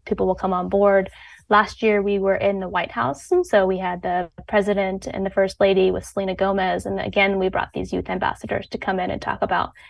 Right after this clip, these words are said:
mental health from a youth perspective. Uh, other brands, like, we have YouTube, so I'm doing a, a creator briefing for YouTube creators on Monday,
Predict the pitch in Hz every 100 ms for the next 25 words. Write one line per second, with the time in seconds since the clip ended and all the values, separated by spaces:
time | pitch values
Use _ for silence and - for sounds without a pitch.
0 | - _ - 196 175 170 170 - 170 -
1 | 64 - - - 190 196 - - - -
2 | - - - - _ _ _ _ _ _
3 | _ - 208 202 190 190 - - - -
4 | - 220 226 214 214 214 208 208 - 240
5 | 214 202 196 190 - 214 220 - 240 247
6 | 254 214 202 208 202 202 - 196 196 190
7 | - - - 220 196 208 214 226 240 247
8 | 269 226 202 190 - 220 - 226 220 233
9 | 247 254 196 185 180 196 233 285